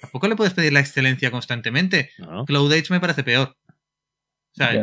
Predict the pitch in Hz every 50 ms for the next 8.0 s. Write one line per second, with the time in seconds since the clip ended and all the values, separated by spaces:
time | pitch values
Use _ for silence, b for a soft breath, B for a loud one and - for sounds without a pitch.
0 | 104 107 - - 98 98 95 95 82 - - 151 165 170 156 180 214 247 247 147
1 | - 143 131 131 151 185 226 226 196 190 185 - 190 202 185 180 156 151 143 139
2 | 139 - 139 127 131 - 170 185 202 202 196 196 196 190 190 185 180 175 170 165
3 | 160 156 - 170 151 143 - 175 190 214 202 185 160 151 147 139 147 135 120 131
4 | 123 117 107 104 98 - 147 180 185 185 - _ _ _ _ - 123 - - 151
5 | 170 180 147 147 151 139 139 - 160 160 202 190 - 175 151 143 151 151 147 139
6 | 175 160 165 156 156 160 139 - - - - - 147 135 139 143 143 139 143 143
7 | 135 135 131 - 135 131 127 123 120 120 117 - - 104 101 104 139 170 214